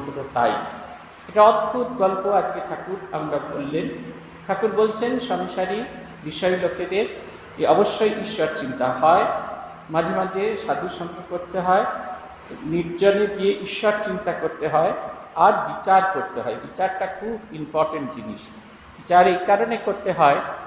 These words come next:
আমরা বুঝতে পারি না কোনটা নিত্য আর কোনটা অনিত্য, কোন জিনিসটা থাকবে, কোন জিনিসটা থাকবে না। দেখবেন প্রত্যেক দিন আমরা পরিবর্তন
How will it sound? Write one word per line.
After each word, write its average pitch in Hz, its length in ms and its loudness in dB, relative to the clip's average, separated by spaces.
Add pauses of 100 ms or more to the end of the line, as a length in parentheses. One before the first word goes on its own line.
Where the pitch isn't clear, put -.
(280)
আমরা 165 200 2
বুঝতে 180 360 -4
পারি 185 320 0
না 170 220 0
কোনটা 165 420 -4
নিত্য - 360 -8
আর 208 160 4 (100)
কোনটা 143 300 -2
অনিত্য, 135 680 -2 (580)
কোন 175 160 -2
জিনিসটা 180 400 -4 (120)
থাকবে, 214 600 2 (120)
কোন 165 100 0
জিনিসটা 143 480 -8 (140)
থাকবে 139 380 -2
না। 147 480 0 (520)
দেখবেন 190 400 2
প্রত্যেক 240 540 -2
দিন 262 260 -2
আমরা 240 220 2
পরিবর্তন 208 600 0